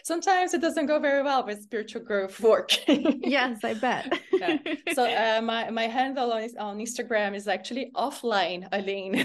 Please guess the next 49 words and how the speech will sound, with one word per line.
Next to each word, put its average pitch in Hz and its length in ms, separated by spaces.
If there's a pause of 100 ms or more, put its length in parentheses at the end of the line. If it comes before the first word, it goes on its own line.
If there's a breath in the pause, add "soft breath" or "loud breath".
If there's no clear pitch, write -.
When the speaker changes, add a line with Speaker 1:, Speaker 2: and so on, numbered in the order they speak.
Speaker 1:
<laughs> - 600
So 254 140
Speaker 2:
Love 254 80
Speaker 1:
people 226 220
Speaker 2:
that. - 20
Speaker 1:
already 240 300
know 254 360
I'm 233 100
not 330 240
Speaker 2:
<laughs> - 20
Speaker 1:
gonna 214 200
be 233 200
there 202 260
that 190 220
much, - 360 (220 soft breath)
but 262 160
I 269 100
am 381 260
there 185 200
sometimes. 190 680
So 202 240
i-, 202 60 (260)
if, 240 160
if 226 220
that 214 180
is 247 100
your 269 120
channel, 269 360
you 254 120
can 233 180
find 180 220
me 165 80
there 82 260
as - 180
well. - 320 (200)
Yeah. 202 180 (680)
Speaker 2:
Amazing. 202 720
Thank 233 300
you 311 160
so 233 340
much 214 340
Speaker 1:
<laughs> 220 100
Speaker 2:
again. 190 360
I 190 120
appreciate 202 680
you 190 320
coming 208 360
on 185 280
and, 175 180